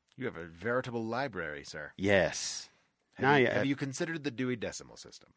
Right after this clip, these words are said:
Speaker 2: I mean, I almost could. That could be a fun rainy day project, actually.
Speaker 1: Yeah.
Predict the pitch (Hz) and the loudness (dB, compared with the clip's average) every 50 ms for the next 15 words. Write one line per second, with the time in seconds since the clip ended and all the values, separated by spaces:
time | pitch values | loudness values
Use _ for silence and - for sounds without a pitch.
0 | _ _ - - - - 104 101 95 90 85 98 113 135 139 117 - - - - | _ _ -14 -4 0 2 4 4 6 6 6 4 4 4 2 0 -2 -2 -2 0
1 | 90 101 107 98 90 - _ _ _ _ _ _ _ _ _ _ _ _ _ _ | 0 2 2 0 -2 -6 _ _ _ _ _ _ _ _ _ _ _ _ _ _
2 | _ _ _ _ - - 107 110 - - 117 123 120 113 - - 120 110 104 95 | _ _ _ _ 0 0 0 0 0 0 4 6 4 4 4 2 -2 0 2 4
3 | 95 95 95 98 98 92 92 90 - - 82 82 95 98 90 71 - - 85 67 | 4 4 4 2 2 2 2 0 0 0 0 0 0 0 0 -4 -4 -4 -6 -6
4 | 67 - - - - 67 76 80 90 92 92 101 | -6 -4 -6 -6 -6 -8 -10 -12 -10 -10 -10 -10